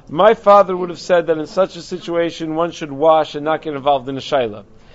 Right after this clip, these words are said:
So he explained, you know, "I, I thought of that eitzah, but, <laughs> you know, we wanna know what bracha to make if you're not gonna wash when you eat the sushi." So, uh,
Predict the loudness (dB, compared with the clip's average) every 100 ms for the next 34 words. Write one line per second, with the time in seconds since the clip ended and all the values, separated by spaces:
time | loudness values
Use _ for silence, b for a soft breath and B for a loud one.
0 | b b -20 -10 -10 -10 -4 0 0 0
1 | -2 0 0 -4 -4 -4 -6 -4 -4 0
2 | 0 2 -2 -2 0 0 2 0 0 -12
3 | -6 -4 0 -2 -4 B B -2 2 4
4 | 4 4 4 6 4 4 -2 -2 -2 -4
5 | 0 2 2 0 0 4 6 6 4 -2
6 | -6 -2 -2 -4 -10 -6 -6 -4 -10 -12
7 | B B B -20 0 4 4 4 6 8
8 | 6 4